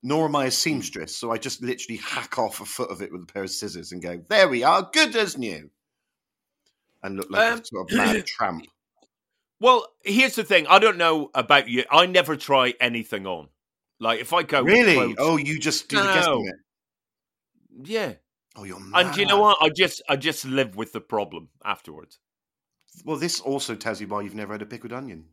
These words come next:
Speaker 1: That's, yeah, 'cause you won't.
Speaker 2: Why have I not had a pickled onion?
Speaker 1: No, it's insane that you haven't had a pickled onion.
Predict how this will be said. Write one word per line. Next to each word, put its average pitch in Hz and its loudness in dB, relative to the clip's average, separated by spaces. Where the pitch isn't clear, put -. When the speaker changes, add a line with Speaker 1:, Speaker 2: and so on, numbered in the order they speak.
Speaker 1:
That's, - -20
yeah, 107 -16
'cause 98 -20
you 104 -18
won't. 101 -16
Speaker 2:
Why 466 10
have 554 10
I - 2
not 311 8
had 302 8
a - 2
pickled - -2
onion? 311 6
Speaker 1:
No, 247 4
it's 302 0
insane 415 0
that 139 -6
you 139 -4
haven't 165 -2
had 175 -4
a 170 -6
pickled 185 -8
onion. 175 -8